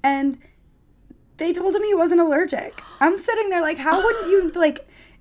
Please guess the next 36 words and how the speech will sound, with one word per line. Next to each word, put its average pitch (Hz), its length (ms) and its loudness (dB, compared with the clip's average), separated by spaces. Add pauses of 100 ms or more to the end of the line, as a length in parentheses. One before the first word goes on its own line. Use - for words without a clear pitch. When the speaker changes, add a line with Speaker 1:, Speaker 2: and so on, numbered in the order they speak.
(140)
Speaker 1:
if 381 220 0
you 370 160 6
go 320 260 4
outside, 269 760 0
I 226 120 -6
get 233 200 -4
it 269 140 -2
if 240 100 -8
you 262 80 -4
feel 226 300 -8
the 233 100 -10
symptoms, 294 680 -4
then 277 300 2
you 277 80 2
know 269 200 0
you're 262 200 -4
allergic. 247 500 -8
But 247 120 -4
if 277 280 -8
you're 247 300 -4
not 254 260 2
allergic 339 460 0
to 240 520 -2
fucking 302 360 0
springtime, 294 600 0
I 240 80 -4
feel 403 180 2
like 440 120 2
that's 330 180 0
an 277 80 0
easy 320 280 4
thing 320 160 0
to 269 60 -8
catch 320 360 -2
on 311 260 -2
to." 277 480 -4